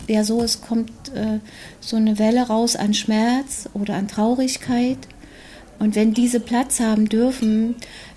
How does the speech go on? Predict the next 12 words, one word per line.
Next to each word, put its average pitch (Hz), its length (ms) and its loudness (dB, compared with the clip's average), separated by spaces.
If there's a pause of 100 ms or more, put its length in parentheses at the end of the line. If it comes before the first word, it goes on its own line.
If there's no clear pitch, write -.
(220)
kann 220 240 0
sich 226 160 -2
die 233 100 -4
Gefühlslage 233 760 0
verändern, 214 640 2
weil, 202 480 0
ähm, 208 460 -2 (260)
dann 208 240 2
Verarbeitungsprozesse 240 1160 0
möglich 240 460 2
sind 240 320 0 (460)
und 214 340 0